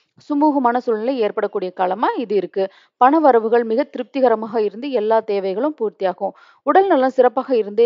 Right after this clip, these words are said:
அனைத்து இடங்கள்லயும் சுறுசுறுப்பா செயல்பட போறீங்க. தடைப்பட்ட சுப காரியங்கள் நடக்க நிறைய வாய்ப்பு இருக்கு இந்த வாரத்துல. தொழில் வியாபாரம் அப்படின்னு பாத்தீங்கன்னா, தொழில் வியாபாரத்துல நல்ல லாபங்கள் கிடைக்கிறது மட்டும் இல்லாம நீங்க போட்ட முதலை எளிதில் எடுக்க முடியும்.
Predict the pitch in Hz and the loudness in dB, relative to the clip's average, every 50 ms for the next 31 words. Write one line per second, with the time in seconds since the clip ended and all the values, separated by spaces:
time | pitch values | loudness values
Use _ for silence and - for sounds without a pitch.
0 | 240 220 196 196 240 277 262 302 254 202 226 233 226 214 202 226 277 269 - 285 | 4 4 2 2 0 -4 0 0 0 0 0 0 0 -2 -2 -2 -4 -6 -6 -8
1 | 277 269 - 294 269 - 262 254 247 233 208 202 202 202 190 185 185 190 185 185 | -10 -8 -8 -10 -6 -2 -2 -2 0 0 -2 -2 -2 -4 -6 -6 -4 -4 -6 -6
2 | 185 185 190 - _ _ _ _ _ _ _ _ - - 302 359 302 - 330 262 | -4 -8 -10 -10 _ _ _ _ _ _ _ _ 2 2 2 2 0 -2 -2 -2
3 | 320 294 - 247 214 233 233 240 226 202 208 214 214 226 214 202 196 190 196 190 | -2 -2 -2 0 0 0 2 4 2 2 2 -2 -4 -6 -2 -2 0 0 0 0
4 | - 320 392 427 302 214 202 214 220 214 196 185 180 190 185 - 196 - - 190 | 2 0 0 0 0 0 0 0 0 2 2 2 0 0 -2 -6 -8 -6 -6 -8
5 | 185 185 170 180 175 175 180 - 185 185 208 _ _ _ _ _ - - 311 370 | -6 -6 -4 -4 -4 -6 -6 -4 -6 -6 -6 _ _ _ _ _ -6 -2 2 4
6 | 415 427 339 311 269 240 226 220 226 226 226 196 220 226 220 214 208 - 196 196 | 4 4 4 4 4 4 4 4 2 2 2 0 -4 -6 -6 -6 -8 -8 -6 -8
7 | 202 196 214 214 226 247 247 220 220 202 190 202 208 196 196 220 226 233 226 208 | -8 -4 -4 -2 -2 -2 -2 0 0 0 0 0 -2 -2 -2 -4 -4 -4 -2 -2
8 | 208 240 285 302 269 226 202 196 202 220 226 233 233 226 - 202 196 - 220 196 | -2 -2 -2 -2 -2 0 0 2 2 2 0 -2 -4 -6 -6 -10 -8 -8 -10 -10
9 | 208 196 185 180 175 - 277 262 226 202 190 185 185 196 196 196 202 196 190 180 | -10 -8 -8 -8 -6 -4 -4 -4 -2 -2 -2 -4 -4 -6 -8 -8 -8 -10 -10 -6
10 | - 233 254 254 277 247 214 202 196 208 208 202 190 190 196 214 226 214 196 175 | -2 -2 -2 -2 -2 -6 -6 -6 -4 -4 -4 -4 -4 -4 -4 -4 -2 -4 -6 -8
11 | 170 - 208 196 180 175 180 185 185 | -6 -10 -10 -8 -8 -8 -6 -8 -8